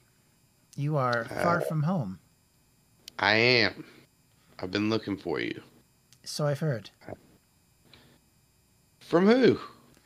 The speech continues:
Speaker 1: Ah, uh, the young lady that you, uh, met at Taunus sent me a messenger bird earlier this morning.
Speaker 2: Hmm. Well.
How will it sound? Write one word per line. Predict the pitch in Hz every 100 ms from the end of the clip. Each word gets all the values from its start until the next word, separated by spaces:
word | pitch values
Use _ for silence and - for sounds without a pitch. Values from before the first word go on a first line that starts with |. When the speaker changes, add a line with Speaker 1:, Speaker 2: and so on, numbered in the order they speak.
| _ - - - _ _
Speaker 1:
Ah, | 190 220 175 - _ _ _ _
uh, | 135 151 151 151 _ _ _ -
the | 160
young | 190 175
lady | 175 156 143
that | 127 120 -
you, | 131 120 117
uh, | 113
met | 113 131 147 - -
at | 135 117 -
Taunus | - 131 107 95 - -
sent | - 123 117
me | 139 117 113 -
a | 101 101 98
messenger | 101 110 110 98
bird | 95 98 92 82 - _ 120
earlier | 110 101 101
this | - -
morning. | 123 110 104 101 _ _ _ _ _ _ _ _ _ _ - _ - -
Speaker 2:
Hmm. | 104 98 53 - - - - _ _ - - - _ _ _ _ -
Well. | 95 92 92